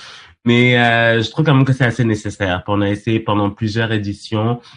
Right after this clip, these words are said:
de vraiment donner un espace à chaque festival, euh, pour ces artistes-là de, de pouvoir s'exprimer. Donc, euh, c'est juste ça que je vais laisser maintenant à Lionel, <laughs> qui est plus dans le domaine.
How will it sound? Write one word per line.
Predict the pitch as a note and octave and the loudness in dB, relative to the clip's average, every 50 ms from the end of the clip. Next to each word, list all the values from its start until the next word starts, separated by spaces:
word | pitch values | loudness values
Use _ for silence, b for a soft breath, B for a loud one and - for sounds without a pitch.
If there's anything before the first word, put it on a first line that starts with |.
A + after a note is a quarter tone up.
| B B | B B
de | - G2 G#2+ | -6 -4 -4
vraiment | G#2 G#2+ A2+ A#2 B2+ B2+ | -2 0 2 2 4 4
donner | A#2+ A#2 A2 A2+ A2 G#2+ - | 2 2 2 2 0 0 0
un | G2+ G#2 G#2 | 0 0 0
espace | G2+ G2 F#2+ - - - G#2 G#2 G#2+ A2 A2 - - | 0 0 -2 -6 -4 -2 0 2 2 0 -2 -4 -6
à | - F2+ F2+ | -8 -8 -8
chaque | - - - G#2+ G#2+ - | -6 -6 -6 -6 -6 -6
festival, | - G#2 G2 - - - F#2 F#2+ G2 G2+ G#2 A2 A2 B B B B B B - | -10 -12 -12 -12 -12 -10 -8 -6 -4 -4 -4 -6 -8 B B B B B B -6
euh, | F#2+ F#2+ F#2+ | -6 -6 -6
pour | - - G#2+ G#2 | -6 -8 -10 -10
ces | - A2+ G#2 G#2 | -8 -6 -4 -2
artistes-là | G2 - - - F#2 - - G2+ G2 G2 G2+ G2+ | -2 -2 -2 -4 -8 -10 -6 -6 -4 -2 -2 -4
de, | G2 F#2 G2 F#2 - b b b b b | -4 -6 -8 -8 -8 b b b b b
de | G2+ | -12
pouvoir | - G2+ G2 G#2 G2+ G2+ | -8 -6 -4 -4 -4 -6
s'exprimer. | - - - - - - - - F2 D#2 - - - - | -8 -14 -16 -16 -18 -18 -12 -10 -10 -10 -10 -12 -16 -16
Donc, | - F2 F#2 F2 E2 E2 - - | -12 -10 -8 -8 -10 -12 -14 -16
euh, | E2+ E2+ - - - - _ - - - | -16 -16 -16 -18 -20 -20 _ -20 -20 -20
c'est | - - F#2 | -20 -18 -16
juste | F2 F2+ F2 - | -14 -14 -16 -14
ça | - G2+ | -12 -12
que | F#2+ F#2 | -10 -10
je | F2+ | -8
vais | F#2+ F#2+ | -8 -8
laisser | G2+ F#2+ - G#2 | -10 -10 -10 -8
maintenant | F#2+ F#2 F#2+ F#2+ | -8 -6 -6 -6
à | F#2 F#2 | -6 -6
Lionel, | F#2 F#2+ F#2 F#2+ G2 G#2 B2 B2+ B2+ - | -6 -6 -6 -4 0 2 2 0 0 -2
<laughs> | _ | _
qui | - - C#3 | -6 -4 -2
est | B2 | -2
plus | A2+ - - B2 B2 A#2+ - | -4 -4 -6 -4 -4 -4 -6
dans | - A2+ A2 | -6 -4 -2
le | A2 A2 G#2+ | -2 -2 -2
domaine. | G2+ A2 G2+ G2+ G#2 G2+ G2+ G2+ C3 | -2 -4 -4 -4 -6 -6 -4 -2 -2